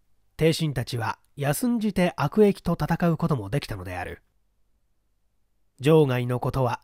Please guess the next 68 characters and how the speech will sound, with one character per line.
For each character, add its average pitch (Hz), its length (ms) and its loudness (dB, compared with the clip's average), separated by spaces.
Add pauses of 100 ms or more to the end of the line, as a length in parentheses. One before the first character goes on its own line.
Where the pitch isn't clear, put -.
城 180 240 8
外 139 200 2
に 135 140 -2
任 135 260 -2
せ 139 100 -2
よ。 92 180 -10 (1300)
こ 185 120 2
っ 185 80 -6
ち 262 160 0
で 185 100 4
そ 185 160 2
こ 233 100 4
ま 247 100 4
で 175 120 2
気 - 120 -4
に 196 100 2
病 190 200 4
む - 0 -
の 113 80 -4
は 87 180 -6
馬 127 100 -2
鹿 185 100 0
げ 214 120 2
た 110 120 -8
こ - 80 -10
と 101 80 -8
だ。」 98 240 -8 (1500)
プ 160 120 -2
ロ 170 100 4
ス - 100 -6
ペ 165 80 0
ロ 147 140 0
公 117 180 -2
は 104 220 -2 (280)
城 214 200 6
内 175 180 2
に 143 260 -4
あ 151 120 -2
ら 214 100 4
ゆ 240 140 2
る 180 160 4
享 214 200 2
楽 170 220 0
の 151 140 0
用 160 200 0
意 117 120 -6
を 104 100 -8
整 147 320 -2
え 110 60 -4
て - 80 -10
お 95 100 -8
い 90 60 -12
た。 98 240 -10 (1600)
宮 196 180 4
廷 175 220 4
道 160 180 2
化 156 120 -2
師 - 100 -4
も 104 120 -10
い 87 60 -16
た。 - 240 -10 (680)
即 - 280 0
興 277 220 0
詩 247 140 0
人 175 140 0
も 98 120 -8
い 87 80 -14
た。 - 240 -10